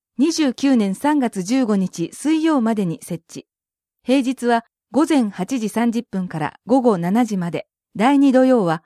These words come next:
午前九時から午後五時まで。年末年始を除く。六、十一月は児童虐待防止推進月間。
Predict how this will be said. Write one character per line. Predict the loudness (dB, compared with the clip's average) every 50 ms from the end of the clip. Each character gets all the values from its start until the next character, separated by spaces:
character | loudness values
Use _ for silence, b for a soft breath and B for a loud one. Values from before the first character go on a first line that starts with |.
| _ _
午 | 0 0 0 2
前 | 2 0 -2 -2
九 | -2 -4 -4 -4
時 | -4 -4
か | -6 -4
ら | -4 -4 -4 -2
午 | 0 0 2
後 | 2 2 2
五 | 2 0 0
時 | 0 0 -4
ま | -6 -6
で。 | -6 -8 -12 -12 _ _ _ _ _
年 | 0 0 2 2 2 0 0
末 | 0 2
年 | 2 2 2
始 | 0 -4 -6
を | -6 -4
除 | -6 -6 -6 -8 -10 -10
く。 | -12 -14 -16 -16 _ _ _ _ _ _ _ _ _ _ _ _ _ _ _ _ _ _ _ _ _ _
六、 | -6 -6 -6 -4 -2 -4 -4 -4 -4 _ _ _ _ _ _ _ _ _ _ _ _ _
十 | -2 0 2 2 2
一 | 2 0 -2 -2
月 | -2 -2 -2 -2 0
は | 0 0 -2 -4
児 | -4 -4 0
童 | 2 4 2 2
虐 | 2 0 -2 -4 -4 -4
待 | -2 0 0
防 | 0 0 -2 -2
止 | -4 -6 -8
推 | -8 -4 -4 -4 -2
進 | -2 -2 0 0 2
月 | 2 0 -2 -2
間。 | -8 -10 -8 -8 -10